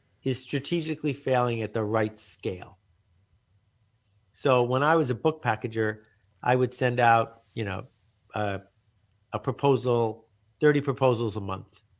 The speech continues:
twenty proposals a month, forty proposals a month to different people. And if any of them didn't work, I was only out fifty cents.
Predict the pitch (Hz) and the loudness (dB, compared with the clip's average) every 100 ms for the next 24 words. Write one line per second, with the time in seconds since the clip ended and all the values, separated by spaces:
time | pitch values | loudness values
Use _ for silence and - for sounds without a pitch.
0 | _ - 131 123 113 110 113 104 101 101 | _ -6 -2 -2 -4 -6 -4 -4 -6 -8
1 | 98 92 92 - 131 123 - 101 113 104 | -8 -10 -8 -2 0 -2 -8 -6 -6 -6
2 | 101 101 98 92 113 107 113 98 123 117 | -8 -8 -10 -8 -6 -6 -6 -8 -8 -8
3 | 107 - _ _ _ _ - 139 139 - | -12 -14 _ _ _ _ -6 -2 -2 0
4 | 208 220 214 170 160 139 170 151 143 165 | 0 4 4 4 0 2 2 2 4 6
5 | 120 - - _ _ _ _ _ _ - | 6 0 -20 _ _ _ _ _ _ 2
6 | 165 165 165 160 156 147 143 165 147 151 | 4 4 2 2 6 4 4 0 -2 -4
7 | - 95 - - - | -4 -4 -4 -14 -20